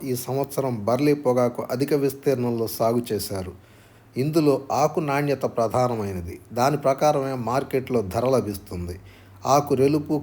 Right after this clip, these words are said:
క్యూరింగ్‌కి సమయం ఆసన్నమైనందున రైతులు తీసుకోవాల్సిన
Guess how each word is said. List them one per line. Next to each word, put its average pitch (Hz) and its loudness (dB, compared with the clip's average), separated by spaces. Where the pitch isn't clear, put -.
క్యూరింగ్‌కి 151 0
సమయం 131 -2
ఆసన్నమైనందున 123 -2
రైతులు 147 2
తీసుకోవాల్సిన 127 -2